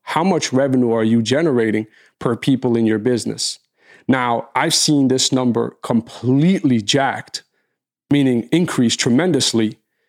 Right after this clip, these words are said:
in competitive markets to urge business owners to run as lean as possible. I've, I've seen this number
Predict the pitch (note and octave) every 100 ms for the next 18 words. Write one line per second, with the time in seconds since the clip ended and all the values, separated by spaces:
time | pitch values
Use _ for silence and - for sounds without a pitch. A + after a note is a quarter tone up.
0 | _ _ _ _ _ D#3 C#3+ C#3+ A#2 D3
1 | D3 B2+ G#2+ B2 C3 D3 G3 - - -
2 | _ _ - E3+ - D3 F3+ A#2 A2+ C#3
3 | C3+ E3 - G3 G#3 A3 - - C3+ A#2+
4 | C#3+ C3+ A2 A#2 B2+ B2+ A#2 - B2+ A#2+
5 | A2 G#2+ - - C3+ C3+ C3 C3 C3 -
6 | G#3 G3 - C3 A#2+ A2+ A#2+